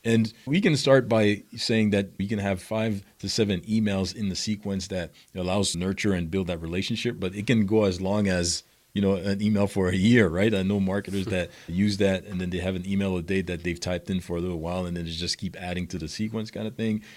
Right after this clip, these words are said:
Speaker 1: But initially, if you wanna get started, I would say it would be good to have five to seven emails broken down in that amount that can break down your story, what you're about, what you stand for,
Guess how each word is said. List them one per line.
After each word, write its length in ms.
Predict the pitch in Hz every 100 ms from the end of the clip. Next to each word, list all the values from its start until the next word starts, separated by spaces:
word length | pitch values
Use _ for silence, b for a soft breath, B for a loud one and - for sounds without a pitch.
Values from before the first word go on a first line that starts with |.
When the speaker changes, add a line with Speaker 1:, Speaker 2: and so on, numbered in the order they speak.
| B
Speaker 1:
But 160 | - 98
initially, 560 | 113 127 151 135 120 117
if 120 | 107
you 80 | 104
wanna 220 | 113 98
get 180 | 95 85
started, 400 | - 127 107 98
I 60 |
would 140 | 95 95
say 220 | 104 98
it 160 | 92
would 360 | 95 90 87 92
be 140 | 98
good 200 | 85 101 95
to 100 | 87
have 340 | 92 95 87 B
five 240 | - 107 101
to 80 | 92
seven 320 | 107 92 95
emails 500 | 107 104 98 92 90 B B
broken 460 | 90 95 110 113 98
down 480 | 98 98 95 95 - -
in 220 | 95 90
that 180 | 95 90
amount 420 | 90 117 104 98 B B
that 160 | 92 92
can 140 | 98
break 180 | 92 95
down 240 | 95 95
your 120 | 92
story, 520 | 90 - 110 110 107 104
what 220 | 95 101
you're 160 | 101
about, 420 | 90 92 98 98 95 B B
what 160 | 101 101
you 120 | 90
stand 360 | - 104 98 95
for, 440 | 104 101 101 95